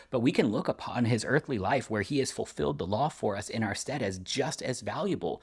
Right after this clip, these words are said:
In fact, both had to happen, both his fulfilling of the law in our stead and his dying in our stead. Both of these things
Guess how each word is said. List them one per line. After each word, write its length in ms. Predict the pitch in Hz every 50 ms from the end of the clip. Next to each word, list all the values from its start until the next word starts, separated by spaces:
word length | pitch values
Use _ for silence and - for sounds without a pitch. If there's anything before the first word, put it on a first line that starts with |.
| - - -
In 140 | - 120 120
fact, 340 | - 135 139 135 110 92 -
both 240 | 117 123 156 165 -
had 220 | - 131 143 143
to 100 | - 135
happen, 440 | 117 - 113 131 175 - 90 92 90
both 240 | - 104 139 151 -
his 180 | 131 110 -
fulfilling 480 | - 107 98 - - 131 135 139 135 139
of 80 | 120
the 100 | - 120
law 200 | 113 113 120 131
in 180 | - - 127 131
our 160 | 123 117 110
stead 320 | - - - 120 131 135 -
and 260 | - 117 139 151 139
his 160 | 123 110 -
dying 580 | - - 110 127 180 247 156 - 82 80 62 - - - - - _
in 180 | - 101 101 98
our 220 | - 82 82 82
stead. 420 | - - - - 65 67 85 87 -
Both 240 | 85 107 156 -
of 140 | - - -
these 180 | - 95 92 -
things 340 | - 107 98 95 98 -